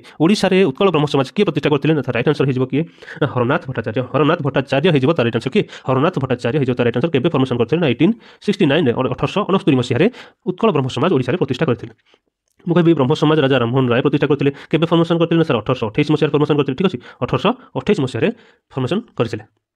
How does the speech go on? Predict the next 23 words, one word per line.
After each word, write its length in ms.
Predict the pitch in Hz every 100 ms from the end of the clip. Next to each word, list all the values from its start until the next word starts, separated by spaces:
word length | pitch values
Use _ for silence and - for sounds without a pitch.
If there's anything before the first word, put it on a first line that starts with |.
| _ 220
ପିଲାମାନେ 180 | 240 -
ଆଉ 100 | 127
ଗୋଟେ 140 | 202 233
କୋଶ୍ଚିନ୍ 240 | 208 202
ମଧ୍ୟ 140 | 180
ପଚାରେ, 280 | 160 - 135
କ'ଣ? 180 | 131 214 - -
ନା, 100 | -
ପିଲାମାନେ 220 | 226 214 180
ଆଉ 100 | 139
ଗୋଟେ 120 | 185
କୋଶ୍ଚିନ୍ 220 | - 185
କ'ଣ 120 | 196 202
ପଚାରେ? 200 | 185 190
ନା 60 | 190
ସାର୍, 100 | 131
ଭାରତୀୟ 380 | 143 208 220 214
ବ୍ରହ୍ମ 200 | 139 127
ସମାଜ, 360 | - 135 120 107 _ _ _ _ _ _ _ _ _
ଭାର-, 600 | 131 123 120 120 147 190 196 _ _ _ _ _ _ _ _ _ _ _
ସାର୍, 200 | 131 160
ଭାରତବର୍ଷୀୟ, 1080 | 120 139 226 - _ _ _ 139 143 196 165 - _ _ _ _ _ _ _ _ _
ଭାରତବର୍ଷୀୟ 720 | 127 139 196 196 127 120 120